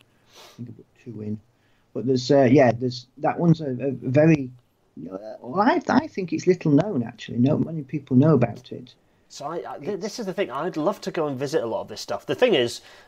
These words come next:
Speaker 2: um, yourself, the White Wicks, hello, Paul and Rebecca, um, if you're watching,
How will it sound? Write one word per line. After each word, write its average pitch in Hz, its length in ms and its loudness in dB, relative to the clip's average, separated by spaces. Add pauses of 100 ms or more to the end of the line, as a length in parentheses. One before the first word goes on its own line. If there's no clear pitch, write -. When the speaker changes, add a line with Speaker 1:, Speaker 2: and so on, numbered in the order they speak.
Speaker 2:
um, 139 300 4
yourself, 185 720 6
the 120 140 -2
White 156 260 6
Wicks, - 360 2
hello, 151 220 6
Paul 143 560 4
and 135 140 -2
Rebecca, 131 560 2
um, 120 300 0
if - 160 -10
you're 135 80 -4
watching, 127 420 -2